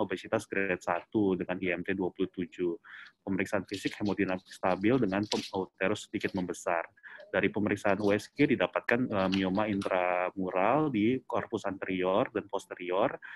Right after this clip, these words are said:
dengan endometrial line delapan belas koma sembilan mili dan terdapat I U D in situ. Pasien dengan H B delapan koma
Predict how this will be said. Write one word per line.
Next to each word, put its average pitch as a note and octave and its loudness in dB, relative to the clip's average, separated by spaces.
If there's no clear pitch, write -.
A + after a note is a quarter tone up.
dengan A2+ 2
endometrial A2 4
line C#3 4
delapan G2 2
belas G2+ 2
koma G2+ 0
sembilan G2 0
mili G2 0
dan A2 2
terdapat G2 -2
I F#2+ 0
U - -6
D - -20
in - -20
situ. F2+ -4
Pasien A#2 2
dengan A#2+ 4
H A2 4
B G#2 4
delapan G2+ 2
koma G2 -4